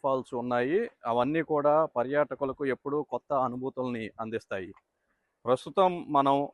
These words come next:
ఆ, అలాంటి ఒక వాటర్ ఫాల్స్‌ని చూసే ప్రయత్నం చేద్దాం. ఇది, ఆ, కరెక్ట్గా చెప్పాలంటే కాశీపట్నం నుంచి ఏడు, ఎనిమిది కిలోమీటర్ల దూరంలో ఉంటుంది. ఇది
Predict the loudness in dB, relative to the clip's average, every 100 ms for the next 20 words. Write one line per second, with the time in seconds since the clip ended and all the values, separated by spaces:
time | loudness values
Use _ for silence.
0 | _ 0 4 4 2 2 2 0 0 2
1 | 2 0 0 2 2 -2 -6 -6 -6 -4
2 | -4 -4 -4 -2 -2 -4 -4 -4 -2 -2
3 | -6 _ _ _ _ _ _ _ _ _
4 | _ -10 -8 -6 -8 -6 -8 -6 -2 0
5 | 0 -2 -4 -6 -6 -6 -8 -4 -2 -2
6 | -4 -2 -4 -4 -6 -6 -6 -4 -4 -2
7 | -4 -4 -4 -8 -8 -6 -4 -6 -4 -6
8 | -4 -6 -8 -2 -2 -2 -4 -4 -6 -10
9 | -10 -8